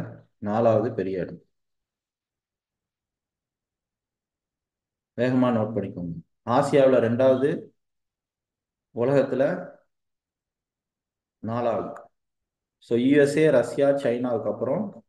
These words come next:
இந்தியா வந்திருக்கு. ஓகே, note பண்ணிக்கோங்க, வேகமா note பண்ணிக்கோங்க. So, இதுல,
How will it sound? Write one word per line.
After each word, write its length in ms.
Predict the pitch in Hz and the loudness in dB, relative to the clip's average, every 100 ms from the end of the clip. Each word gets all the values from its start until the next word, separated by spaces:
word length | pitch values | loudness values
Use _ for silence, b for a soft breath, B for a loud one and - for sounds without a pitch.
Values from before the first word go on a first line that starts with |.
| _ | _
இந்தியா 320 | - 98 98 | -10 -6 -4
வந்திருக்கு. 420 | 90 92 - - _ _ _ _ _ _ _ _ _ _ _ _ _ _ _ _ _ _ - | -4 -4 -8 -12 _ _ _ _ _ _ _ _ _ _ _ _ _ _ _ _ _ _ -12
ஓகே, 440 | 110 - 90 - - _ - | -10 -8 -8 -10 -20 _ -8
note 240 | 127 151 151 | 0 0 2
பண்ணிக்கோங்க, 360 | 135 104 92 90 113 | 2 2 0 -2 -2
வேகமா 240 | 117 123 113 | -2 -2 -4
note 160 | 110 - | -4 -6
பண்ணிக்கோங்க. 600 | 95 - 92 127 - _ _ _ _ _ _ _ _ _ _ _ _ _ _ | -8 -8 -10 -10 -12 _ _ _ _ _ _ _ _ _ _ _ _ _ _
So, 180 | - 139 | -2 2
இதுல, 260 | 143 160 | 4 6